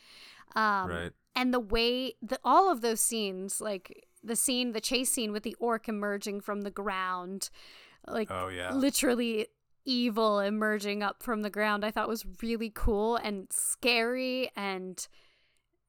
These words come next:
Speaker 1: a, a cool action
Speaker 2: Yeah.
Speaker 1: sequence. A cool action. I was into this
Speaker 2: And this,
Speaker 1: action sequence.
Speaker 2: these are not the orcs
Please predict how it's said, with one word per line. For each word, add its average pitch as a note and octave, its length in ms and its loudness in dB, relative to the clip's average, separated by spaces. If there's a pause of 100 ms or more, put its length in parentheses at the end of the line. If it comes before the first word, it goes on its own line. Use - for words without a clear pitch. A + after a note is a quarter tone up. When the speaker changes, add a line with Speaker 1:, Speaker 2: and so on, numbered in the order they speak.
(320)
Speaker 1:
a, C4+ 100 2
a - 40 2
cool - 440 8
action F#3+ 340 4
Speaker 2:
Yeah. - 20 2
Speaker 1:
sequence. - 580 -6
A - 60 -6
cool G4 380 10
action. B3 360 2
I A#3+ 120 2
was B3+ 160 0
into F4+ 220 0
this G4+ 140 0
Speaker 2:
And D3 140 8
this, F#3+ 140 6
Speaker 1:
action A3 120 0
sequence. - 560 -8
Speaker 2:
these D#3 240 6
are C#3 80 10
not C3 280 4
the D3 80 -2
orcs - 480 0